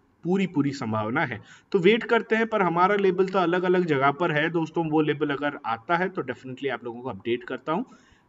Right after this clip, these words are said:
नहीं तो देखते हैं market क्या behavior करता है। Welcome back, friends। ये जो trend line हमने ड्रॉ किया था, उसके ऊपर cross करने की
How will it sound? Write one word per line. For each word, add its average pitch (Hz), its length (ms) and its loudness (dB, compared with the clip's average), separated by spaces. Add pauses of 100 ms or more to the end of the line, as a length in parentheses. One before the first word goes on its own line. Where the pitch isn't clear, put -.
(120)
नहीं 185 260 6
तो 214 140 4
देखते 151 320 2
हैं 170 60 0
market 185 520 -2
क्या 165 280 2 (100)
behavior 117 400 -2
करता 92 360 -10
है। 90 220 -18 (1800)
Welcome 175 280 6
back, 226 300 6
friends। 220 440 4
ये 156 140 10
जो 214 160 6
trend 165 360 4
line 180 240 8
हमने 196 220 8
ड्रॉ 147 240 4
किया 165 300 6
था, 175 380 4
उसके 220 340 -2
ऊपर 190 380 0
cross 175 380 -2
करने 175 340 0
की 175 260 -2